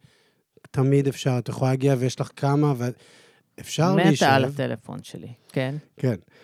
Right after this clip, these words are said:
Speaker 1: אז, אה, אפשר להישאב לשם,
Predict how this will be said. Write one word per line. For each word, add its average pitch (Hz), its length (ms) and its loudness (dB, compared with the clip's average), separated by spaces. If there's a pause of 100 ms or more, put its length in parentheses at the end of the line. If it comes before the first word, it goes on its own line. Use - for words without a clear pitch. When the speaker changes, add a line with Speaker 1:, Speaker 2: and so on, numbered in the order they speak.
(340)
Speaker 1:
אז, 101 320 -10
אה, 107 720 -6
אפשר 160 260 6
להישאב 123 520 4
לשם, 123 400 0